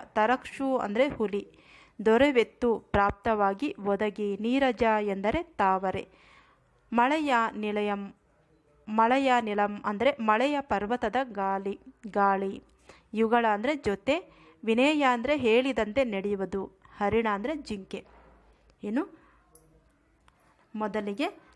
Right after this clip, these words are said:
ನಾವು ಗದ್ಯಪಾಠಕ್ಕೆ ಸಂಬಂಧಪಟ್ಟಂತೆ ಪೂರ್ವ ಕಥೆಯನ್ನು ತಿಳಿದುಕೊಳ್ಳೋಣ. ಅಂದರೆ ಈ ಒಂದು ಕಥೆಯ ಪೂರ್ವ ಕಥೆ ಅಂದರೆ ಇಂದಿನ ಕಥೆ ಏನು ಎಂಬುದು. ಇಲ್ಲಿ ರಾಜಪುರ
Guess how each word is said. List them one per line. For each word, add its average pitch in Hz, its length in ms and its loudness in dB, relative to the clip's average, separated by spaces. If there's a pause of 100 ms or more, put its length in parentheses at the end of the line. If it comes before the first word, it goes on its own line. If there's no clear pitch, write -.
(100)
ನಾವು 262 240 2
ಗದ್ಯಪಾಠಕ್ಕೆ 240 880 -2
ಸಂಬಂಧಪಟ್ಟಂತೆ 202 1120 -4 (280)
ಪೂರ್ವ 269 300 0 (120)
ಕಥೆಯನ್ನು 214 560 -4
ತಿಳಿದುಕೊಳ್ಳೋಣ. 190 680 -8 (680)
ಅಂದರೆ 208 340 -2 (840)
ಈ 269 100 -2
ಒಂದು 254 280 0
ಕಥೆಯ 320 420 -2 (1800)
ಪೂರ್ವ 262 300 0
ಕಥೆ 208 280 -8
ಅಂದರೆ 214 260 -4
ಇಂದಿನ 294 400 -2
ಕಥೆ 202 340 -6 (160)
ಏನು 190 260 -8 (180)
ಎಂಬುದು. 185 340 -10 (1160)
ಇಲ್ಲಿ 302 180 -4 (180)
ರಾಜಪುರ 254 640 -4